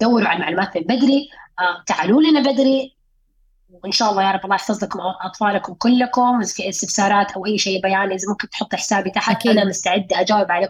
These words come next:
Speaker 1: كل شيء يبغوه، أي شيء. يعني من عيوني في أي وقت، أسئلة، استفسارات، آه، إذا في شيء ما ينفع طبعًا لازم،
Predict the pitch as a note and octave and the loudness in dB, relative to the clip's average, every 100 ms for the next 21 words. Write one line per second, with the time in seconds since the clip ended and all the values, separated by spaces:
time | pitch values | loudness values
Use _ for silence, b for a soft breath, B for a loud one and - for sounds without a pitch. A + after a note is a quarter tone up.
0 | - A#3+ A3 G#3 G3+ G#3 F#3+ E3 D#3+ D#3 | 0 2 2 0 -2 -2 -2 -4 -10 -16
1 | - B B B B B B3+ A#3+ A3 F#3+ | -16 B B B B B 0 4 6 4
2 | - E3 D#3 _ _ - F3+ E3+ F#3+ F#3+ | 2 -2 -6 _ _ -6 -4 -2 -2 0
3 | F#3 F#3+ A3+ B3+ G#3 G#3 F#3 F3+ - A#3+ | 0 2 4 4 2 2 2 -2 -2 0
4 | A#3+ G#3+ G3+ G3 - - B3 A3+ - G3+ | 4 4 2 -2 -10 -4 -2 -2 -4 -4
5 | E3+ - - - A3+ G#3+ A3+ A3+ G#3+ G3 | -4 -4 -4 -2 0 2 2 2 0 -4
6 | _ A3 F#3 F#3+ - G#3+ G#3+ B3 A#3 B3 | _ -6 -4 -6 -10 -8 -4 -2 0 0
7 | A#3 A3+ A#3+ A#3 A#3 A#3+ G3 G#3 A3+ A3+ | 0 0 0 0 0 0 0 0 2 0